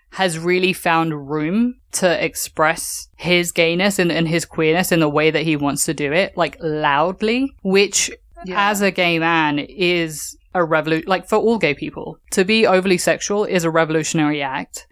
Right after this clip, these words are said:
Speaker 1: To show affection in public, for example, all the way down to, like,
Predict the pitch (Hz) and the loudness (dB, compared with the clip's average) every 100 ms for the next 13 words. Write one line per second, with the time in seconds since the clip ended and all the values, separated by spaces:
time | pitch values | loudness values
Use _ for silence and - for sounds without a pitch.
0 | - 165 - 170 160 - 160 151 170 160 | -6 -4 0 2 0 0 -4 -4 -4 -4
1 | 156 156 151 - 165 156 156 156 147 - | -4 -6 -10 -6 -4 -2 -4 -2 -4 -4
2 | 156 147 151 143 165 226 240 226 202 185 | -6 -2 -2 -2 -2 0 0 2 2 2
3 | 180 175 170 160 156 - | 2 0 0 -2 -2 -4